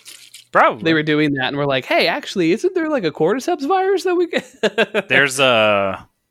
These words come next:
Speaker 1: they, there was actually a Easter egg in Uncharted three of Last of Us, like, two years before it got announced.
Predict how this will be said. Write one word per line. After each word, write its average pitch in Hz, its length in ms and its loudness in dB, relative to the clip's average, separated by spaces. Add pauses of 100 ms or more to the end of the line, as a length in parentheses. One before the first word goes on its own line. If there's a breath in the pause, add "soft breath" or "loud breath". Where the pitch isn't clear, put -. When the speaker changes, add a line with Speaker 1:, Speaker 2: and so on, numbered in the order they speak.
(280)
Speaker 1:
they, 113 360 -2
there 113 180 -4
was 117 140 -6
actually 117 760 -2
a 98 240 -10
Easter 101 460 -6
egg 95 260 -4
in 92 280 -14
Uncharted 98 540 -4
three 113 540 -12 (560)
of 110 220 -2
Last 107 360 0
of 95 80 -16
Us, 92 260 -12
like, 90 180 -10
two - 140 -10
years 104 300 -6
before 95 320 -10
it - 60 -16
got 92 160 -4
announced. 90 540 -16